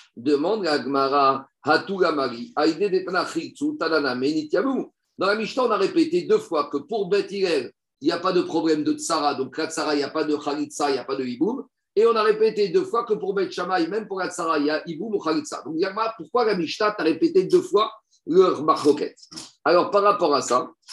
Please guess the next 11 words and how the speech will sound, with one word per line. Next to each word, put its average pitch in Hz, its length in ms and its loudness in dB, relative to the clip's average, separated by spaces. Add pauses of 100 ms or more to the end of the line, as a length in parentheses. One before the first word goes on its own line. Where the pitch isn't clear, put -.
(160)
alors 160 300 4
dit 196 80 -2
la 175 140 4
Gemara, 139 520 -2
Haïde 156 380 0
de 214 80 -4
Tanu 180 300 -4 (100)
Chalitzu, 247 480 -8
Tadaname, 180 380 -2
Nitia 185 300 -2
Behu. 131 220 -4